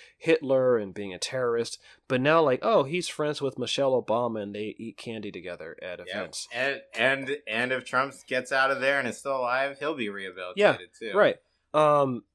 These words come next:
Speaker 1: yeah, so, yeah, I mean, who, who knows, uh, what will happen, but I do think that it's
Speaker 2: Well
Speaker 1: important that, um, whatever activism goes on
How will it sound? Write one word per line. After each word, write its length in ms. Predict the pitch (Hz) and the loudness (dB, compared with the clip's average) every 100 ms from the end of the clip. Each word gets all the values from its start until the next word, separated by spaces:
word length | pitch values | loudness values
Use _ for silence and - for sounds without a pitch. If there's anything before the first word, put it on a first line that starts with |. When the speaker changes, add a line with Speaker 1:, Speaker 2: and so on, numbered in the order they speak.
| _ _ _ | _ _ _
Speaker 1:
yeah, 300 | 226 226 135 | -2 4 4
so, 520 | 113 - 165 151 143 139 _ - - _ _ - _ _ _ _ _ _ _ _ _ _ _ - | 4 6 6 6 4 0 _ -20 -20 _ _ -20 _ _ _ _ _ _ _ _ _ _ _ -8
yeah, 260 | 135 165 | 4 6
I 40 | 151 | 6
mean, 180 | 147 151 | 4 0
who, 260 | 175 165 - | -2 -4 -4
who 120 | 165 | -4
knows, 440 | 160 143 127 113 110 | 0 2 0 0 -2
uh, 280 | 104 104 101 | -2 -2 -6
what 180 | 117 117 | -6 -6
will 100 | 104 | -6
happen, 280 | 107 110 107 | -6 -8 -6
but 140 | 104 | -4
I 60 | 107 | -4
do 160 | 123 131 | -6 -6
think 280 | 143 117 | -4 -2
that 140 | - 101 | -2 -2
it's 100 | 107 | -4
Speaker 2:
Well 180 | 107 95 | -6 -6
Speaker 1:
important 640 | 101 - 117 95 101 - | -8 -2 -2 -2 -10 -8
that, 300 | 104 98 - _ _ _ _ _ _ _ _ _ _ _ | -6 -6 -8 _ _ _ _ _ _ _ _ _ _ _
um, 580 | 131 123 113 104 98 - _ _ _ _ _ - | 2 2 2 -2 -6 -12 _ _ _ _ _ -6
whatever 440 | 120 127 131 120 | 2 6 6 4
activism 540 | 101 117 123 113 110 101 | 2 0 -2 -6 -6 -4
goes 280 | 104 101 | -4 -4
on 300 | 104 98 98 | -6 -10 -12